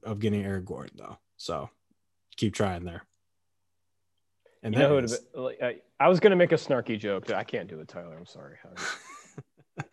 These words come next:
Speaker 1: And that was seventy-six seconds of seventy-sixers, brought to you by Carl's Junior. So I think that's pretty much everything for this week. We finally got an N B A champion. Kev humored me and let me take my victory lap on the podcast. Uh, is there anything else we're missing?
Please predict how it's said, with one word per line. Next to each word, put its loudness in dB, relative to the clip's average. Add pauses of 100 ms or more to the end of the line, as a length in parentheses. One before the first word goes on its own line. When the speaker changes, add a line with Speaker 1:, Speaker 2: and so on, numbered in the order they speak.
(460)
Speaker 1:
And -2
that 4
was 4
seventy-six 2
seconds -2
of -6
seventy-sixers, -2
brought -8
to -8
you 0
by -6
Carl's -4
Junior. -12 (920)
So 6 (380)
I 2
think 8
that's 6
pretty 6
much 8
everything 6
for 6
this 4
week. 4 (220)
We 4
finally 6
got 6
an 2
N 2
B 4
A 6
champion. 2
Kev 2 (380)
humored 4
me 4
and 0
let 0
me 0
take 2
my 0
victory 0
lap 0
on 0
the -2
podcast. -2
Uh, -2
is 0
there 10
anything 4
else 2
we're 4
missing? 2